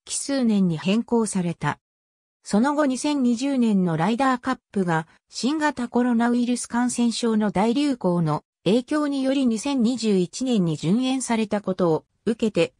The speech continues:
この大会も二千二十一年の大会を二千二十二年に延期することが決定された。以降は西暦偶数年の開催に戻る予定。基本的なルールは、ライダーカップの仕組みに準じている。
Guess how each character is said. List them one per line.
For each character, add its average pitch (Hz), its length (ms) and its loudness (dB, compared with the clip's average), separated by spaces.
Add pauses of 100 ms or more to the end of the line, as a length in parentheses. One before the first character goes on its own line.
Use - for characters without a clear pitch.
(120)
こ 165 120 -2
の 214 140 2
大 269 240 -2
会 254 240 0
も 247 140 2
二 214 140 2
千 269 280 0
二 247 140 2
十 247 180 0
一 190 260 -2
年 240 220 2
の 160 120 -2
大 190 260 -4
会 226 240 0
を 214 40 0
二 190 120 4
千 233 260 0
二 226 160 2
十 196 220 2
二 196 160 4
年 240 280 2
に 160 200 -2 (220)
延 240 200 0
期 - 140 -12
す - 120 -6
る 285 120 -4
こ 254 100 -6
と 247 140 -2
が 180 160 0
決 175 280 0
定 208 200 -2
さ 170 160 -4
れ 156 100 -4
た。 - 220 -6 (500)
以 269 140 -4
降 269 240 2
は 175 180 0 (280)
西 277 220 0
暦 277 280 -4
偶 269 200 -2
数 277 240 -2
年 214 260 4
の 165 120 0
開 214 220 0
催 233 280 0
に 220 100 2
戻 226 280 0
る 196 120 2
予 151 140 0
定。 143 400 -4 (460)
基 202 160 -2
本 311 240 -4
的 302 280 -4
な 285 140 -2
ル 302 80 2
ー 226 280 2
ル - 20 -2
は、 165 200 0 (220)
ラ 185 200 0
イ 294 100 0
ダ 277 180 2
ー 277 60 -4
カ 277 140 -2
ッ - 20 -4 (100)
プ 208 140 2
の 160 120 2
仕 - 180 -8
組 247 260 0
み 240 60 4
に 240 40 2
準 185 240 2
じ 220 160 -4
て 196 100 -2
い 165 160 0
る。 143 200 -6